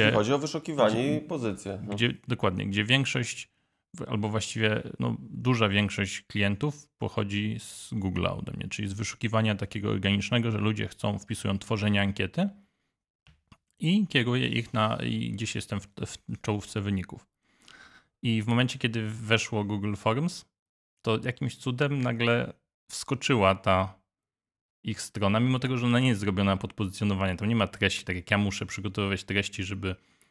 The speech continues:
Speaker 1: żeby te strony były, miały
Speaker 2: Wybić,
Speaker 1: dobre słowa
Speaker 2: wybić
Speaker 1: kluczowe,
Speaker 2: ją.
Speaker 1: była czytelna i tak dalej. Po prostu dużo
Speaker 2: Mhm.
Speaker 1: i tak do tego tworzę cały zbiór, mm, tak jakby z podstron, które to wspierają, czy tak jak według wytycznych Google'a.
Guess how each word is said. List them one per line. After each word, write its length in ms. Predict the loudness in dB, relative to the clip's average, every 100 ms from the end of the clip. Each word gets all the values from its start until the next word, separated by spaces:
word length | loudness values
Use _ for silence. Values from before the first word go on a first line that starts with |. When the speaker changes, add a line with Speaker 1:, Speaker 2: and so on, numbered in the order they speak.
| _ _ -6
Speaker 1:
żeby 180 | -6
te 100 | -6
strony 420 | -8 -4 0 0 0
były, 300 | 0 0 0
miały 240 | 2 4
Speaker 2:
Wybić, 140 | 6 4 6
Speaker 1:
dobre 160 | 4
słowa 360 | 4 2 2 2
Speaker 2:
wybić 140 | 0
Speaker 1:
kluczowe, 420 | 2 6 6 6 6
Speaker 2:
ją. 140 | 6
Speaker 1:
była 140 | 4 0
czytelna 580 | 0 0 2 4 4 4
i 60 |
tak 160 | 2 -2
dalej. 260 | 0 0 0
Po 20 |
prostu 220 | -4 -4
dużo 260 | -2 2 2
Speaker 2:
Mhm. 160 | 0 -6 -20 _ _ -12 -8 -6
Speaker 1:
i 80 | -2
tak 240 | 0 0 -2
do 120 | -2
tego 200 | 0 0
tworzę 340 | 0 0 0
cały 300 | 2 2 2
zbiór, 320 | -2 -4 -4 -4
mm, 720 | -8 -10 -8 -10 -10 -10 -10
tak 140 | -10 -6
jakby 220 | -6 -6
z 80 | -6
podstron, 480 | -6 -6 -4 -6 -4
które 220 | -6 -6
to 100 | -6
wspierają, 680 | -8 -4 -2 0 0 -2 -4
czy 120 | -2
tak 160 | -2
jak 80 | -2
według 280 | -4 -4 -4
wytycznych 460 | -4 -6 -4 -2 -2
Google'a. 300 | -2 -2